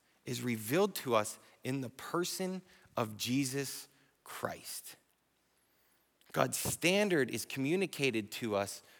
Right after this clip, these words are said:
through his word, lived out by Jesus Christ. He lived to the perfect standard that God, a holy God, the one who lives outside of time and space,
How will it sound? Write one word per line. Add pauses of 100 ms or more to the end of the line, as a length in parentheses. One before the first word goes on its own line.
(100)
through
his
word, (1200)
lived
out
by (320)
Jesus
Christ. (1200)
He
lived (360)
to
the
perfect
standard (300)
that
God, (180)
a
holy
God, (600)
the
one
who
lives
outside
of
time
and
space,